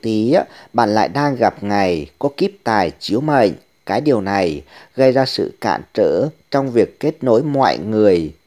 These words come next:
Vì thế, với bạn tuổi Tý có thể đang cảm thấy mọi nỗ lực hòa nhập của bản thân mình vào nhóm bạn hoặc là một tổ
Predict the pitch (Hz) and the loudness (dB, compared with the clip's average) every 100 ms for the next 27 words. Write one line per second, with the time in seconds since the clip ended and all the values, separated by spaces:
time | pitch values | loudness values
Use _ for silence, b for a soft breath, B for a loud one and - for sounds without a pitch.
0 | - 107 87 101 92 104 - B B - | -4 -4 -4 -4 -2 -2 -4 B B -4
1 | 104 120 139 - - 107 101 113 208 _ | -2 2 0 -2 -8 -4 -2 -2 -4 _
2 | - 156 156 135 - 110 156 B - 131 | -6 -6 -4 -6 -2 -4 -6 B -6 -6
3 | 123 101 - 107 131 135 123 82 95 67 | -4 -6 -6 -8 -6 -2 -2 -2 -2 -2
4 | 110 127 - - 113 95 95 90 - - | 0 -2 -4 -12 -6 -4 -4 -6 -8 -8
5 | 78 78 78 - 135 117 110 90 80 71 | -6 -4 -6 -6 -4 2 2 2 -6 -12
6 | _ 117 110 90 85 104 135 131 107 - | _ -2 0 0 -4 -6 -2 0 0 -2
7 | _ - 110 95 92 92 85 _ - 87 | _ -8 -6 -4 -4 -4 -8 _ -4 -4